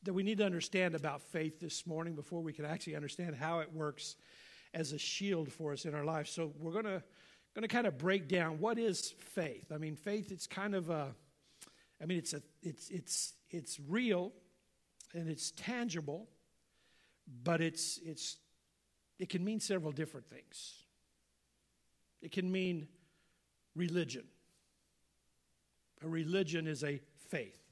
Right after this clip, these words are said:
They'll refer to a certain religion as, well, that's their faith.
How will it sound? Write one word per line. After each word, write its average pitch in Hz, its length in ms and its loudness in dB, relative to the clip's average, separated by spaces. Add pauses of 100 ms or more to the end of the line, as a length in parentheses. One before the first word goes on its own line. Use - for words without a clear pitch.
(640)
They'll 156 160 0
refer 160 360 0
to 156 360 -2
a 135 40 -4
certain 160 300 -4
religion 151 420 -2
as, 139 240 -2 (420)
well, 156 100 -2
that's 151 260 0
their 139 380 0 (200)
faith. - 480 -4